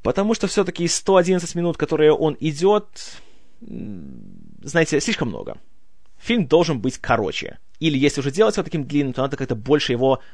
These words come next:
наполнить, сделать его более цельным, более связным. Тем не менее, фильм получился нормальный. Я считаю, свой успех он заслужил и стал еще одной достойной ступенькой в эволюции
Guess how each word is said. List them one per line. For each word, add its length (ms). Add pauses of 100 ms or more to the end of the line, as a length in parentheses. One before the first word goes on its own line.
(100)
наполнить, 540
сделать 360
его 160
более 720 (240)
цельным, 500
более 260
связным. 440 (680)
Тем 220
не 80
менее, 280
фильм 200
получился 580 (100)
нормальный. 600 (160)
Я 140
считаю, 280
свой 200
успех 400
он 120
заслужил 560 (540)
и 60
стал 180
еще 360
одной 300
достойной 580
ступенькой 400
в 120
эволюции 720